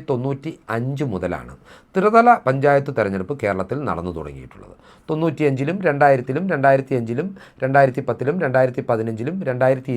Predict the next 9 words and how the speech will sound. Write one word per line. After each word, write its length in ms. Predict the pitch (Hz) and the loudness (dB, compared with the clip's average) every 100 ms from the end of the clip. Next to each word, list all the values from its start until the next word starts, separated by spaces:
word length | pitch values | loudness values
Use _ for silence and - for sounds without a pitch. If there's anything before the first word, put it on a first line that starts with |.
| 120 113 127 190 | -4 -4 -6 -8
ഇപ്പോൾ 240 | 147 139 175 | -6 0 2
രണ്ടായിരത്തി 440 | 160 151 165 160 190 180 | 2 2 2 0 -4 -4
ഇരുപത്തിയഞ്ചിലും, 800 | 147 160 180 165 104 82 69 - - - | -4 -2 -4 -2 -2 -4 -12 -16 -20 -12
അങ്ങനെ 240 | 160 170 175 175 | -2 0 0 0
ഏഴ് 320 | 156 170 185 196 | 2 4 4 2
ത്രിതല 320 | 196 139 143 151 - | 0 0 2 2 0
പഞ്ചായത്ത് 440 | 135 131 127 127 120 | 0 2 2 0 -2
തെരഞ്ഞെടുപ്പുകൾ 500 | 110 110 110 107 107 | -4 -2 -4 -2 -4
നടന്നിട്ടുണ്ട്. 560 | 104 95 98 98 98 | -2 -4 -6 -8 -8